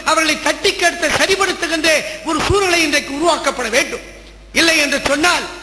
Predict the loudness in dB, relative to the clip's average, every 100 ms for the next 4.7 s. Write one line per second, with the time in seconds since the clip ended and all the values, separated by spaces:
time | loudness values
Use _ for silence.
0 | -6 -4 0 -2 0 0 2 2 2 0
1 | -2 -12 -10 -4 0 2 2 4 2 0
2 | 0 2 2 0 -4 -6 -4 0 0 2
3 | 0 0 0 0 0 2 2 2 2 2
4 | 0 -2 -4 -4 -2 -2